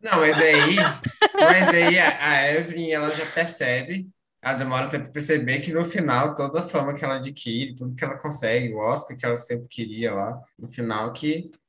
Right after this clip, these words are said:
Speaker 1: não, não é real, assim, não é tão importante quanto o amor que ela tem pela filha, o amor que ela tem pelo Harry e, obviamente, pela Cília, né?
Speaker 2: Mas
Speaker 1: É que, inclusive, ela fala isso, né, pra Monique, pra deixar isso bem claro no livro.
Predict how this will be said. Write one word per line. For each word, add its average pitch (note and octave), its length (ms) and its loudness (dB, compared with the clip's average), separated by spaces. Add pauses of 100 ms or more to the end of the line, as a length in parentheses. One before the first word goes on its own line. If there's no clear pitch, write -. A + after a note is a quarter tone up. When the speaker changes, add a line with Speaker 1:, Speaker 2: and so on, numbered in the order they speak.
(100)
Speaker 1:
não, D#3 720 0 (120)
não E3 180 2
é F3 100 6
real, D3+ 440 4
assim, C3+ 360 -6
não C3 140 -4
é C#3 460 0 (260)
tão D3 140 0
importante D3+ 580 -4
quanto D#3+ 720 2 (300)
o C3 100 -2
amor B2+ 260 0
que C#3 60 -4
ela B2+ 100 -2
tem B2+ 140 -6
pela C#3 180 -2
filha, B2+ 800 0 (340)
o A2+ 60 -6
amor A#2+ 140 -4
que C3 60 -6
ela B2 100 -2
tem B2 180 -2
pelo C3+ 200 -2
Harry D3+ 600 2 (120)
e, C3+ 120 -4
obviamente, C3+ 500 -4
pela D#3+ 200 -4
Cília, C3 500 -2
né? A2 200 -8 (240)
Speaker 2:
Mas B3 360 -2
Speaker 1:
É A#3+ 100 -4
que, - 220 -10
inclusive, C#3 420 0
ela D#3+ 140 4
fala D#3 360 2
isso, C#3 380 -4
né, B2 240 -2
pra A2+ 240 -2
Monique, A#2 520 -6 (180)
pra A2+ 100 -6
deixar A#2 260 0
isso A#2 200 -4
bem C3+ 160 -4
claro C3 320 0
no D#3 120 -4
livro. B2+ 360 -6